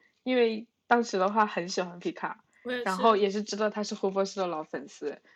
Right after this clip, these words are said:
Speaker 1: 所以是抱着一种非常期待的心情去看皮卡作为胡博士的表演。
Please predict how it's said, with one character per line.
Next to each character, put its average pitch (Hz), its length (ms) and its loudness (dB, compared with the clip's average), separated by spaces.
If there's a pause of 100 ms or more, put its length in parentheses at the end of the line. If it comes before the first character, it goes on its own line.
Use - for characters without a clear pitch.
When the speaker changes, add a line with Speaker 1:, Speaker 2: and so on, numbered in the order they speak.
(120)
Speaker 1:
所 247 160 2
以 233 100 2
是 247 140 -2
抱 247 180 4
着 233 140 2
一 220 80 0
种 196 160 -2
非 214 140 -2
常 202 180 -2
期 196 180 -4
待 196 160 0
的 180 80 -4
心 180 220 -8
情 156 180 -12
去 170 160 -8
看 165 380 -6 (260)
皮 196 140 0
卡 190 180 0
作 175 200 0
为 165 100 0
胡 160 160 -6
博 156 160 -4
士 - 180 -6
的 156 300 -8 (100)
表 147 220 -2
演。 131 260 -10